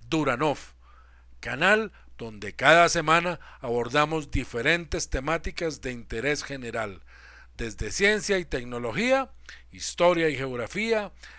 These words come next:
economía, filosofía, psicología y similares. Hoy, veinte de septiembre de dos mil veinte, a las seis cero cinco P M, y frente a un colorido y bello atardecer bogotano que diviso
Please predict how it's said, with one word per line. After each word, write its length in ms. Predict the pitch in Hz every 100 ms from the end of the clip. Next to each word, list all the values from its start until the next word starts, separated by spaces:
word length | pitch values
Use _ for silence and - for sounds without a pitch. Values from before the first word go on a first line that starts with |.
| -
economía, 760 | 117 - 107 101 151 180 180 151
filosofía, 880 | - 113 104 104 98 151 185 175
psicología 760 | 151 127 - 117 104 117 190 190
y 80 | 165
similares. 840 | - 127 117 120 113 98 - - - - - - - - -
Hoy, 200 | - 123 117
veinte 480 | 156 175 175 160 156
de 100 | 123
septiembre 680 | 117 - 143 147 131 131
de 80 | 123
dos 240 | 113 104 110
mil 180 | 135
veinte, 480 | 123 131 117 - 95 - - - - -
a 100 | 117
las 200 | 117 117
seis 340 | - 240 247
cero 220 | - 185 135
cinco 460 | - 208 190 190
P 220 | - 180
M, 300 | 175 123 92 - - - - -
y 60 | 107
frente 440 | - 107 98 110
a 60 | 110
un 260 | 147 160
colorido 720 | 151 143 123 113 151 151 151 - - -
y 180 | 113 113
bello 380 | 131 151 147 151
atardecer 720 | 135 123 113 107 101 143 135
bogotano 720 | 127 139 117 - 131 127 104 - - - - -
que 180 | - 117
diviso 600 | 107 104 151 175 - 185